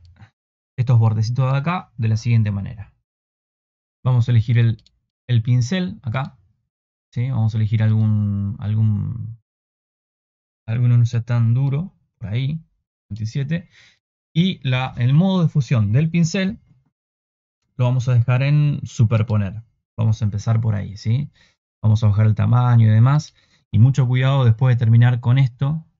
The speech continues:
porque la configuración te va a quedar seteada de esta forma, ¿sí? De la última que la usaste. Lo que vamos a hacer es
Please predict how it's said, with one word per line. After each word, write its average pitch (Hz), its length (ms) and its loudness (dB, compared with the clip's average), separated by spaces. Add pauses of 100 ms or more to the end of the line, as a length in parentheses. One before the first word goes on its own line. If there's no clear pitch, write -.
porque 110 460 0
la 113 180 -2
configuración 110 600 2
te 117 80 0
va 110 80 4
a - 40 2
quedar 110 200 0
seteada 110 320 0
de 107 80 2
esta 101 160 -6
forma, 95 400 -6
¿sí? 110 180 -6
De 104 80 -2
la 101 100 -2
última 107 280 2
que 101 60 -2
la 98 60 -2
usaste. - 460 -10 (500)
Lo 110 120 6
que 110 80 4
vamos 135 200 2
a 127 40 -2
hacer 147 180 2
es 147 260 0